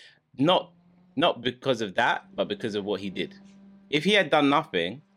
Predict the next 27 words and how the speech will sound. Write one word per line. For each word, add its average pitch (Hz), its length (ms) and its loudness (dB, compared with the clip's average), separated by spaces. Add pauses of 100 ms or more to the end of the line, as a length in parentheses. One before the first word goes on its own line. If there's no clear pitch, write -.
and 101 100 -8
she 107 180 -6
just 101 200 -10
brought 104 160 0
some 101 160 -2
next - 220 -8
guy, 90 380 -2 (380)
me 123 140 0
personally, 120 320 0
I'd 104 80 0
be 107 120 -4
like, 98 280 0 (1300)
"Rah, 85 260 -6 (320)
okay. 95 360 -8 (800)
I - 60 0
thought 127 200 2
we 117 80 4
were 113 460 6
blessed, 139 340 2
innit?" 131 200 -2 (100)
Do 101 60 -12
you - 40 -10
know 101 60 -2
what 95 60 0
I 107 40 -4
mean? 98 200 -4 (880)
But 98 280 0